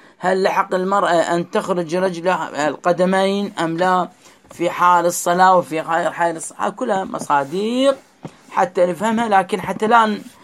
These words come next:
ن-، يعني ن-، بدون، آه، مسائل.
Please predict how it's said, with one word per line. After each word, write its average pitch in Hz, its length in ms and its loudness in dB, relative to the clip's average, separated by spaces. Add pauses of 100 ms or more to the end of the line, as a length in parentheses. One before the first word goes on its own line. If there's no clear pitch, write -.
(240)
ن-، 170 400 -4
يعني 156 280 0 (280)
ن-، 196 200 -4
بدون، 165 380 -6
آه، 147 720 -4 (100)
مسائل. 180 560 0